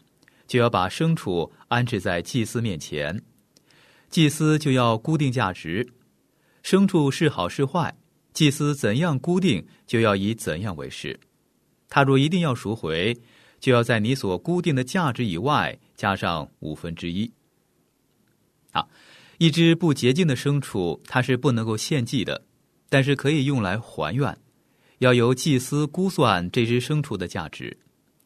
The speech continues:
这个人若是要赎回，那么就要在固定的价值之外，另外再加上五分之一。这五分之一的银两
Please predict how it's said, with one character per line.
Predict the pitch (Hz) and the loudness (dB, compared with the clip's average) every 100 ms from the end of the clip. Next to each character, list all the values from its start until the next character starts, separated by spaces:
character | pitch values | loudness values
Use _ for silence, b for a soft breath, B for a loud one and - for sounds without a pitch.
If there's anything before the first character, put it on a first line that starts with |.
| _ b b b b b - | _ b b b b b 0
这 | 247 | 4
个 | 226 | 4
人 | 127 110 131 165 | 4 4 4 2
若 | 165 | 2
是 | 151 | 2
要 | 147 131 | 2 0
赎 | - 117 | -2 -4
回， | 131 78 80 107 - _ _ _ | -2 -4 0 0 -2 _ _ _
那 | 131 | 2
么 | 131 | 2
就 | 123 | 2
要 | 127 | 0
在 | 120 120 | 2 0
固 | 117 190 202 | -2 0 2
定 | 190 151 | 2 0
的 | |
价 | 120 151 123 | 0 0 0
值 | 95 98 | 0 -4
之 | - | -2
外， | 175 180 95 - b | 0 0 0 -4 b
另 | - 190 226 190 | -2 2 2 2
外 | 190 120 | 0 0
再 | 107 90 | -2 -2
加 | 101 95 | -2 -2
上 | 95 | -4
五 | 76 | -6
分 | - 92 | -6 -8
之 | 95 101 | -4 -4
一。 | 131 131 _ _ _ _ _ _ _ - | -4 -8 _ _ _ _ _ _ _ 2
这 | 139 | 4
五 | 123 | 4
分 | 120 147 | 2 0
之 | 143 | 0
一 | 143 | 0
的 | 143 | 2
银 | 123 101 | 2 0
两 | 143 80 76 98 | -2 -2 -2 -4